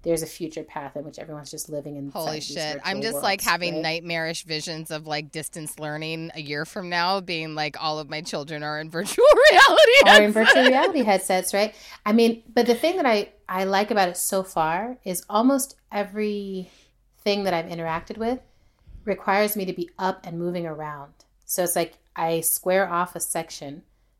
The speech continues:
Speaker 1: that's like, this is the area I can move inside of. And then I'm dancing, or I'm, like, walking on an adventure, or I'm boxing, or I'm,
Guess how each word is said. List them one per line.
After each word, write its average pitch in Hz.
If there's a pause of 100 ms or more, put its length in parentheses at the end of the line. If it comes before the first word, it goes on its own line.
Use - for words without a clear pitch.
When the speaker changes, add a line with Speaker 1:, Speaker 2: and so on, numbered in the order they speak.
(120)
Speaker 1:
that's -
like, 151
this 175
is 170
the 160
area 156
I 151
can 156
move 156
inside 185
of. 214 (1300)
And 208
then 190
I'm 175
dancing, 220 (160)
or 175
I'm, 165
like, 175
walking 147
on 175
an 180
adventure, 196
or 156
I'm 156
boxing, 190
or 170
I'm, 165